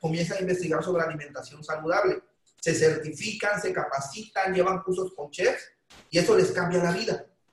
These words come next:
Bajan como treinta kilos cada uno y aprenden a hacer repostería saludable y deciden convertirlo en una marca.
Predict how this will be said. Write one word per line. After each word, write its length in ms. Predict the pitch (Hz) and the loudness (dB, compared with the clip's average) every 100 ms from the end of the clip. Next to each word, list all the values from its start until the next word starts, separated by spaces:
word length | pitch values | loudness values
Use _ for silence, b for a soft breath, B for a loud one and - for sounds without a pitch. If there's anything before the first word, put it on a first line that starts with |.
| _ - | _ -6
Bajan 400 | 147 175 175 170 | 4 6 6 2
como 260 | 165 143 | 0 -2
treinta 360 | 143 165 180 156 | 2 2 2 0
kilos 320 | - 170 156 | 0 0 0
cada 280 | 175 143 139 | 2 2 4
uno 360 | 214 233 254 - | 4 2 0 2
y 60 | |
aprenden 360 | - 175 180 196 | 0 0 -2 0
a 40 | |
hacer 180 | 165 175 | 0 0
repostería 600 | 180 185 185 - 147 165 | -2 -4 -6 -8 -4 -4
saludable 680 | 170 370 427 415 - - - _ _ _ | -2 -2 0 2 2 0 -4 _ _ _
y 100 | 180 | 2
deciden 380 | 170 - 185 190 | 2 2 0 0
convertirlo 520 | 185 170 156 165 160 | 0 0 0 -2 -4
en 40 | 156 | -2
una 160 | 156 | -2
marca. 400 | 170 208 - - | 0 0 -2 -12